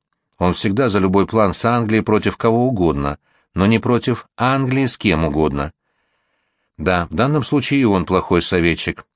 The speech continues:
Жаль, что здесь нет этого Шахта. Неужели Гитлеру предстоит самому принять решение по вопросу, который должен определить весь ход кампании, а может быть даже судьбу Германии? Он вслушивался в последние слова Геринга.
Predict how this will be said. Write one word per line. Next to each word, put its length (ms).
Жаль, 300
что 240
здесь 320
нет 200
этого 220
Шахта. 560
Неужели 460
Гитлеру 460
предстоит 460
самому 420
принять 360
решение 580
по 100
вопросу, 600
который 320
должен 360
определить 520
весь 200
ход 220
кампании, 720
а 120
может 260
быть 180
даже 320
судьбу 440
Германии? 640
Он 220
вслушивался 600
в 60
последние 560
слова 320
Геринга. 500